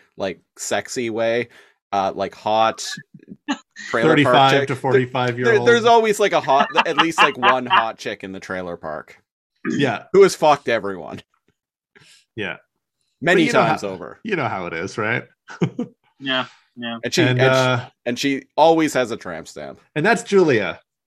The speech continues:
Speaker 1: And that's Julia. <laughs>
Speaker 3: And, um, Julia lies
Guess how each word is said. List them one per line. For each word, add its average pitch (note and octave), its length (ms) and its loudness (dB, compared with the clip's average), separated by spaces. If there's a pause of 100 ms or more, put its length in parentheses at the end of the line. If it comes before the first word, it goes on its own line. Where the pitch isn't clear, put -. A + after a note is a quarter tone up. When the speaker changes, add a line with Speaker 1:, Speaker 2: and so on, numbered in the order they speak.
(100)
Speaker 1:
And F#3 120 -2
that's G#3 200 4
Julia. G#2 400 -4 (260)
<laughs> - 260 -20
Speaker 3:
And, E3+ 400 0
um, D#3+ 500 -2 (720)
Julia A3 460 -2
lies A#2+ 880 -4